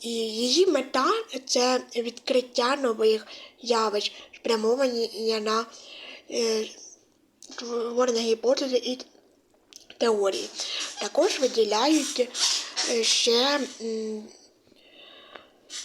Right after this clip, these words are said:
м, прикладні дослідження. Спряму-, це дослідження, які спрямовані на,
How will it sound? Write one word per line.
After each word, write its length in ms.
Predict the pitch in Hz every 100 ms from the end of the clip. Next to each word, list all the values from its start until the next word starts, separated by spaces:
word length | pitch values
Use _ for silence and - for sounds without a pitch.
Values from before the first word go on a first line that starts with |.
| -
м, 140 | 233 220 214 - - - - - - - -
прикладні 540 | 262 262 277 262 311
дослідження. 560 | 302 294 226 208 202 202
Спряму-, 520 | - 240 247 302 277
це 220 | - 262
дослідження, 480 | 233 240 320 508 392
які 200 | 247 247
спрямовані 720 | 285 - 220 220 262 381 302
на, 340 | 208 196 214